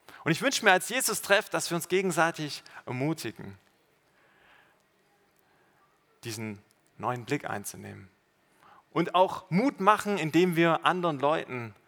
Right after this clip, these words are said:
von diesem Blickwechsel erzählen, von dem Blickwechsel, den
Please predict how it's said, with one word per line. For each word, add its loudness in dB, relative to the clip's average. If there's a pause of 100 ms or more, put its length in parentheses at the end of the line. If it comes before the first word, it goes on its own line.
(420)
von -12
diesem -6
Blickwechsel -6
erzählen, -6
von -4
dem -4
Blickwechsel, 2 (400)
den -4